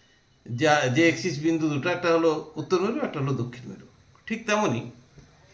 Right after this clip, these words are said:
পৃথিবী নিজস্ব ঘূর্ণনের মধ্যিখানে দুটো পোল তৈরি হয়, যে পোল দুটোকে দেখতে পাওয়া যায় না, অথচ তাদের সেই পোল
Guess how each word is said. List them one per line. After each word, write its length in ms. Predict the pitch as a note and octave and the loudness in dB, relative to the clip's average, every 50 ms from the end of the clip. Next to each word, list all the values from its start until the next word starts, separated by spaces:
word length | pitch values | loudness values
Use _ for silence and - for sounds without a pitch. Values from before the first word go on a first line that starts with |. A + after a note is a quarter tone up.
| - _ - - - - - - _ _ _ _ _ - _ _ _ _ _ _ - _ _ _ - | -20 _ -20 -20 -20 -20 -20 -20 _ _ _ _ _ -20 _ _ _ _ _ _ -20 _ _ _ -12
পৃথিবী 340 | E3 E3+ - G#3+ A3+ A#3 A3+ G3+ | -12 -8 -6 -4 0 0 2 2
নিজস্ব 300 | G3 F#3 A3 G#3+ - - - C3 C3+ | 2 2 2 0 0 0 -2 -2 0
ঘূর্ণনের 420 | D#3+ F#3 F#3+ G#3+ A3+ A3+ A3 G#3 F3 D3+ | 0 2 4 4 4 4 4 2 2 0
মধ্যিখানে 440 | C3 A#2+ A#2 C3 A#2+ A#2 A2+ D3+ - A#3 - - - _ _ - A#2+ C3 | 0 -2 -2 -4 -4 -4 -4 -4 -6 -8 -10 -14 -20 _ _ -12 -8 -6
দুটো 160 | D3 - G3 G3 - | -4 -4 -4 -4 -2
পোল 140 | F#3+ G#3+ G#3 - - | 0 0 0 2 2
তৈরি 200 | E3+ E3+ D#3+ C#3 A#2+ - | 2 2 2 2 0 -4
হয়, 180 | - - - - - - - - _ - _ _ _ - - - | -6 -12 -14 -18 -20 -20 -20 -20 _ -20 _ _ _ -20 -14 -4
যে 120 | C3 C#3 F#3 F3+ D3 | 0 2 2 2 2
পোল 100 | G3 G#3+ G3+ | 2 0 0
দুটোকে 220 | G#3+ - G#3+ A#3 A3+ E3 F#3 | 0 -2 -2 -2 0 2 2
দেখতে 200 | F#3+ F#3+ - A3 - | 2 2 0 -6 -4
পাওয়া 140 | E3 C#3 A2 G2 | -2 -2 -4 -4
যায় 140 | - - - - | -6 -12 -16 -20
না, 40 | - - - _ - - - _ - - - C#3+ | -20 -20 -20 _ -20 -20 -20 _ -20 -14 -10 -8
অথচ 220 | C#3+ G3 F3+ - F3+ - E3 | -6 -6 -6 -6 -6 -4 -2
তাদের 200 | D#3 D#3 E3+ - - - - - _ _ _ _ _ _ _ _ _ _ _ _ _ _ _ _ _ - | -2 -2 -2 -4 -6 -10 -18 -20 _ _ _ _ _ _ _ _ _ _ _ _ _ _ _ _ _ -12
সেই 140 | - D3+ C#3 C3+ C#3+ | -6 -6 -4 -2 0
পোল 120 | E3 E3+ | -2 -2